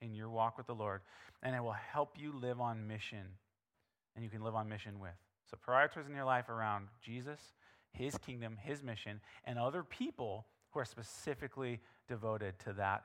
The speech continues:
as well as you are. And living on mission, living on mission for Christ with a, with a handful of other people, or a couple of handfuls of other people that are, really wanna get after it with you, um, I think that is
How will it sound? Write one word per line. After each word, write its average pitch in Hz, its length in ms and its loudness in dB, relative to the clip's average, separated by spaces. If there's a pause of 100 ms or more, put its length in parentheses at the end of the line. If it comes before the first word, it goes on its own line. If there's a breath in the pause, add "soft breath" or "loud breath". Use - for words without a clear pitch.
as 98 120 -8
well 98 360 2
as 98 160 -8
you 104 180 -4
are. 92 140 2
And 98 120 -6
living 131 220 -2
on 120 260 0
mission, 120 320 -6 (240 loud breath)
living 226 220 6
on 156 120 8
mission 160 220 0
for 131 100 -2
Christ 160 360 8 (260 loud breath)
with 139 160 0
a, 101 200 4 (280)
with 127 120 -2
a 104 80 4
handful 143 380 -2
of 139 80 2
other 139 100 2
people, 139 300 -6 (640)
or 117 60 2
a 110 40 0
couple 139 280 0
of 120 60 2
handfuls 135 400 -2
of 120 60 4
other 127 180 2
people 127 340 -6
that 113 120 4
are, 95 180 0 (200)
really 123 220 -2
wanna 117 180 0
get 117 160 0
after 123 280 2
it 110 60 -4
with 120 160 -6
you, 156 160 -6 (680 loud breath)
um, 101 280 6 (160)
I 113 60 -6
think 110 200 -6
that 107 220 2
is 95 80 -6